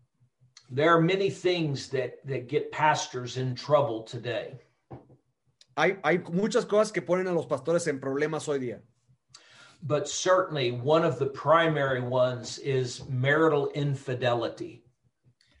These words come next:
Speaker 2: Pero la, la pri-, una de las principales, sin lugar a duda, es el adulterio matrimonial.
Speaker 1: There are lots of things that I think we should do to build fences around our marriage.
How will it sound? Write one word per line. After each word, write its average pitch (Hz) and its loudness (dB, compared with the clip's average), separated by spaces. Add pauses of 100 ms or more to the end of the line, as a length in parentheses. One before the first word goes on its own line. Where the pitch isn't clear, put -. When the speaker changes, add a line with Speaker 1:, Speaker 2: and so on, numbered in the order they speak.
Speaker 2:
Pero 143 -2
la, 156 -4
la 147 0
pri-, - -2
una 180 2
de 196 2
las 175 2
principales, 165 -2
sin 160 -4
lugar 156 -2
a 175 0
duda, 175 0
es 170 0
el 165 -2
adulterio 147 -2
matrimonial. 117 -8 (1160)
Speaker 1:
There 156 6
are 147 6
lots 165 4
of 165 -2
things 147 0
that 131 -2
I 131 2
think 151 -4
we 151 -2
should 135 -6
do 143 -2
to 113 -10
build 139 2
fences 143 -4
around 123 0
our 113 0
marriage. 123 -4